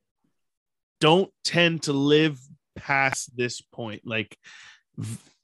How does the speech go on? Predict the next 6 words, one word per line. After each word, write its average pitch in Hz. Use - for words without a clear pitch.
and 127
be 135
better. 117
You, 131
you 131
know, 117